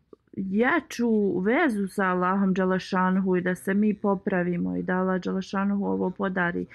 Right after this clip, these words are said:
svima da, da budu u stanju. Kao što sam rekao, spomenut ću detalje u vezi, e, umrlih, među kojima je jedan šehid. E, ime šehida je,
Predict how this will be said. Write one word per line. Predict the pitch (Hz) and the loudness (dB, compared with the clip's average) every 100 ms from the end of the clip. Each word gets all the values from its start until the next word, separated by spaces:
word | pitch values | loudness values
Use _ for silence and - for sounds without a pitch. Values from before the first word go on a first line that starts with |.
| - - - | -18 -20 -20
svima | - - 208 214 196 170 175 | -20 -4 2 4 4 0 -2
da, | - 175 - | -2 -4 -2
da | 180 | -4
budu | 180 185 175 180 - | 0 -2 -2 -4 -6
u | 180 | -10
stanju. | - 180 175 175 180 - _ _ - - _ | -6 -2 0 -2 -4 -10 _ _ -20 -20 _
Kao | - 214 | -4 -4
što | - | -4
sam | 208 196 | -2 0
rekao, | 202 202 196 | 0 -2 -4
spomenut | 185 190 190 190 190 190 | -4 -4 -2 -2 -2 -4
ću | - 190 190 - - - | -6 -8 -8 -14 -20 -8
detalje | 196 190 190 190 185 196 190 | -2 -2 0 0 2 2 0
u | - 190 | -2 -2
vezi, | 185 185 180 196 | 0 0 0 0
e, | 196 - - - - 180 175 - | -2 -6 -20 -12 -4 -2 -2 0
umrlih, | 190 190 190 196 214 214 - _ - - | 0 2 0 0 0 -2 -8 _ -10 -2
među | 190 185 | -2 0
kojima | - 202 190 185 | -2 0 0 0
je | 185 | -2
jedan | 180 180 | -2 -4
šehid. | 170 - 196 196 220 226 | -6 -4 -4 -2 -4 -6
E, | - _ _ _ - 180 180 175 175 175 - _ - _ _ _ | -12 _ _ _ -4 -2 0 0 0 -2 -6 _ -20 _ _ _
ime | 202 196 180 | 2 4 2
šehida | - 185 196 190 190 | -2 0 0 2 2
je, | 202 202 226 | 2 2 0